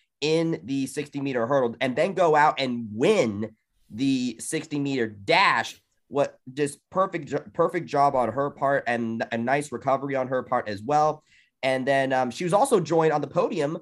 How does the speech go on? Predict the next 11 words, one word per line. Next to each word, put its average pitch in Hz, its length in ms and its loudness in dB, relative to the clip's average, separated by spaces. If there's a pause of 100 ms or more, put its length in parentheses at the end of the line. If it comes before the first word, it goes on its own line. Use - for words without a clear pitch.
by 151 480 4
Asia 156 260 -2
Wilson, 170 480 2
who 165 160 0
finished 160 380 -4
third 320 420 4 (160)
in 160 100 -2
the 151 60 -4
sixty 147 280 -6
meter 131 200 -2
dash. 120 320 2